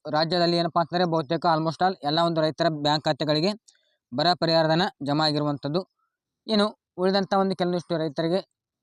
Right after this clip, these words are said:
ಬರ ಪರಿಹಾರಧನ ಜಮಾ ಆಗಿಲ್ಲ. ಅದಕ್ಕೆ ಕಾರಣಗಳೇನು, ಮತ್ತೆ ನಿಮಗೆ ಹಣ ಜಮಾ ಆಗಬೇಕು ಅಂತಂದ್ರೆ ನೀವು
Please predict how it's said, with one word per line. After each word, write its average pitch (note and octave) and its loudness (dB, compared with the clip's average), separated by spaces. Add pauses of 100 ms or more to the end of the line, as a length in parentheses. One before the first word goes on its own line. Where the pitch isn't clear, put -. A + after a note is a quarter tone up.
(120)
ಬರ D#3+ 0
ಪರಿಹಾರಧನ E3 0 (240)
ಜಮಾ C#3+ 0
ಆಗಿಲ್ಲ. D#3 0 (180)
ಅದಕ್ಕೆ D#3 -6
ಕಾರಣಗಳೇನು, F3 0 (580)
ಮತ್ತೆ F3+ -2
ನಿಮಗೆ G3+ 2
ಹಣ F#3 2 (100)
ಜಮಾ F3 2
ಆಗಬೇಕು F3 -2
ಅಂತಂದ್ರೆ E3+ -2
ನೀವು F3+ 0